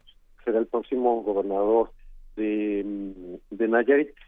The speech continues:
En cambio, lo de Coahuila, con este elemento, eh, que, que aparece en el conflicto postelectoral, pues sí está dando un, un giro,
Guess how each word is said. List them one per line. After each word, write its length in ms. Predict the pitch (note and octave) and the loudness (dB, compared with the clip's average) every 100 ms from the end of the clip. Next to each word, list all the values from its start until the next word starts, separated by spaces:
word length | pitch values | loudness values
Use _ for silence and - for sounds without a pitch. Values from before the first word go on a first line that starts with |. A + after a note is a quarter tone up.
| _ - | _ 0
En 140 | D3+ | 2
cambio, 300 | E3 F#3+ G#3+ | 2 2 2
lo 80 | A3+ | 0
de 120 | F#3 | 0
Coahuila, 480 | - D#3+ D#3 D3+ D#3+ | -4 -6 -6 -6 -6
con 280 | - C#3 C#3+ | -6 -8 -6
este 280 | D3 - D#3 | -8 -8 -6
elemento, 680 | D#3+ D#3+ D#3 C#3 - D#3 - - | -4 -4 -6 -6 -6 -8 -8 -18
eh, 560 | A2+ A2 G#2+ G#2+ G2+ G#2+ - | -16 -12 -10 -8 -8 -8 -10
que, 200 | G#2 G2+ - | -10 -10 -6
que 60 | A#2+ | -4
aparece 580 | - A2+ B2 - C#3+ - - - - - | 0 0 0 -2 -4 -4 -8 -10 -12 -6
en 200 | G#2+ G#2+ | -4 -4
el 180 | G#2+ G#2 | -4 -4
conflicto 500 | - G#2+ C3 B2+ C#3+ | -4 -4 -4 0 0
postelectoral, 800 | - C3+ D3 C#3+ C#3+ D3+ C3+ D3 - - - | 0 -2 2 0 2 4 4 2 -6 -20 -10
pues 140 | B2 - | -10 -4
sí 80 | C3+ | -6
está 240 | - C3+ | -2 0
dando 320 | B2 B2 B2+ | 0 0 -2
un, 560 | B2 B2+ B2+ C3 B2 B2 - | -2 -4 -6 -8 -8 -12 -12
un 180 | C#3 C#3 | -12 -10
giro, 380 | D3 C3+ C3+ | -2 2 2